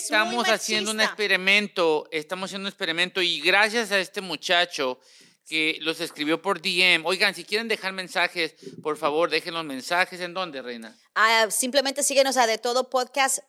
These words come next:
Speaker 1: y ahí nos vas a encontrar en Instagram. Nuestra página website va a estar muy pronto ya
Speaker 2: Ay.
Speaker 1: disponible, so make sure you guys check it out. Y suscríbanse al canal, ¿no? Aquí, dale like.
Speaker 2: Oye, y es muy importante que hacemos esto para ustedes. Estamos haciendo este research, especialmente este capítulo.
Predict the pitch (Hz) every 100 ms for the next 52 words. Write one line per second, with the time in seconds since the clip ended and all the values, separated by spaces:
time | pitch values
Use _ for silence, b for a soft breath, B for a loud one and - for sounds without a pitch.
0 | _ _ _ 196 170 220 247 220 220 226
1 | 208 214 214 233 254 262 254 254 - 254
2 | 254 254 262 302 320 277 277 302 254 247
3 | 262 247 247 240 247 247 233 247 254 233
4 | 262 311 320 - 247 226 208 254 240 226
5 | 226 247 233 226 277 311 B B - 302
6 | 370 - 370 403 392 381 370 349 403 359
7 | 494 - - - - - 269 285 165 170
8 | - 151 165 175 196 180 160 156 160 -
9 | 147 160 170 175 175 185 170 139 120 -
10 | 156 135 123 160 180 170 180 180 185 143
11 | 165 160 143 143 151 180 190 185 175 -
12 | 135 143 139 120 113